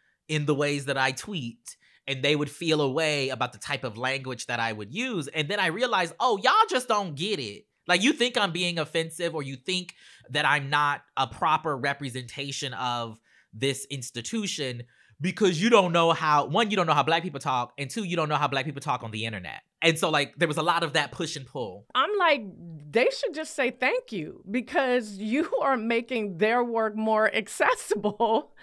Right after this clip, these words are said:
Speaker 2: <laughs> to a broader <laughs> range of people. Like, I just wish you could have been like, "Well, you're welcome."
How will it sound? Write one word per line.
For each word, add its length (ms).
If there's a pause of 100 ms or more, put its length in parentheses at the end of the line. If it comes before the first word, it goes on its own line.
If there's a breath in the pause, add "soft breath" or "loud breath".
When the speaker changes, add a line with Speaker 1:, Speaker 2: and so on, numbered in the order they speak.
(100)
Speaker 2:
<laughs> 200
to 220
a 80
broader 440
<laughs> 60
range 340
of 180
people. 560
Like, 360 (500 soft breath)
I 180
just 240
wish 240
you 120
could 140
have 60
been 140
like, 180
"Well, 100
you're 180
welcome." 640